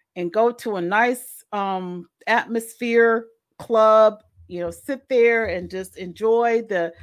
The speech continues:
the beat. And you can't help but to get up and, you know, do these, uh,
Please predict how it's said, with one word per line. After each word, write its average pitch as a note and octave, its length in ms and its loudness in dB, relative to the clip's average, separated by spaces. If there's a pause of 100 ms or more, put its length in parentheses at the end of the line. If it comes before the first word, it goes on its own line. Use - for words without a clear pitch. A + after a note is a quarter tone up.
(240)
the F3 80 -4
beat. G#3+ 420 -4
And F#3 140 -8
you A3 60 -6
can't B3 300 -4
help C4 340 -4
but A#3 220 0
to B3 80 -8
get A#3 240 2
up A#3 300 2
and, F3+ 220 -2 (400)
you G#3 120 -8
know, F#3+ 240 -6 (360)
do A#3 260 -2
these, G#3+ 440 -6
uh, E3 560 2